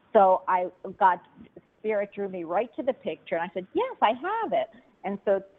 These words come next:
for me, if you're working with crystal or stone, crystals, then please look at this. And they're not, you know, they're pretty inexpensive, but they're beautiful. And I would keep them,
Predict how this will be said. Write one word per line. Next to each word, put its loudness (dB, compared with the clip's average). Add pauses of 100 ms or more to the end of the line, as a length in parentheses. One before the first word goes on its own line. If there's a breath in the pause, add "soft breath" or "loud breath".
for -2
me, -2
if -6
you're 0
working -2
with 4 (320)
crystal 2
or 2 (160)
stone, 0 (720 soft breath)
crystals, -2 (1040)
then 2
please 2
look 4
at 0
this. 0 (480 soft breath)
And 2 (200)
they're 2
not, -4
you -2
know, -4
they're -4
pretty -6
inexpensive, -4 (280 soft breath)
but -8
they're 2
beautiful. -2 (100)
And -6 (160)
I 4
would 2 (180)
keep -8
them, 0